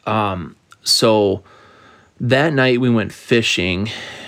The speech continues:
Um, after we, after we left the bait early, we got, 'cause where we fish is a lot closer to the boat landing. And so, um, we went fishing, and, uh, uh, we did really good that night. We caught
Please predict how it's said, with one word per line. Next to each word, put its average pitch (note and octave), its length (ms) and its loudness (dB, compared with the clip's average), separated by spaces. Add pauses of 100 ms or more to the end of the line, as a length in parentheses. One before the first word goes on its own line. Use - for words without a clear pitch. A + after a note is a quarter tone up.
(140)
Um, F2 320 -2
after A#2+ 240 0
we, G#2+ 320 0
after A#2 240 -2
we A2+ 80 2
left G#2 180 -2
the G2+ 60 -6
bait G2+ 240 0
early, G2 300 -2
we G#2 120 -4
got, G2 420 -4
'cause A#2+ 180 0
where B2 160 2
we A2+ 140 0
fish - 360 -2
is G#2 80 -8
a G2 60 -4
lot G2 220 -4
closer G2+ 400 -4
to G2+ 60 -2
the F2+ 100 -6
boat E2 260 -2
landing. G2+ 500 -4 (540)
And G#2 220 -2
so, G2 480 0
um, F2+ 540 -6 (100)
we B2+ 180 0
went A#2 220 0
fishing, G2 680 -2
and, F#2 480 -6
uh, D#2 300 -10 (680)
uh, E2 300 -4
we B2+ 100 4
did A#2+ 140 2
really F#2 420 0
good F#2+ 220 -4
that C#2+ 160 -6
night. E2 160 -6
We A#2 100 -4
caught F2 400 -4